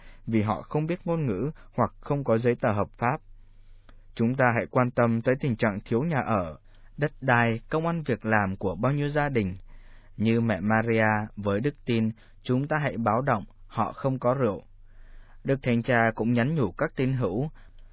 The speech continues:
hãy học hỏi và để cho mình được thấm nhuần các giá trị, sự khôn ngoan và niềm tin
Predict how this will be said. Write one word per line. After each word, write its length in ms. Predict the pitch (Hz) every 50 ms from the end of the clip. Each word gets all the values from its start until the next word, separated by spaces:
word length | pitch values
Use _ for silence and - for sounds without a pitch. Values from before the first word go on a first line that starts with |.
| - - -
hãy 240 | - - 104 92 131
học 180 | 156 151 117 -
hỏi 340 | - - 123 110 92 90 90 - - - -
và 160 | 127 127 123 120
để 220 | 120 104 90 - -
cho 140 | - 165 175
mình 260 | 165 139 120 104 98
được 220 | 110 95 - -
thấm 260 | - 107 104 127 151
nhuần 220 | 156 139 110 92 87
các 260 | - - 143 - -
giá 180 | 120 107 117 127 -
trị, 260 | - 135 107 87 - - - - - - -
sự 220 | - - 113 -
khôn 220 | - - - 127 123
ngoan 340 | 123 123 117 117 117 117 113
và 100 | 113 110
niềm 300 | 113 117 110 101 95 95
tin 300 | - 139 147 156 160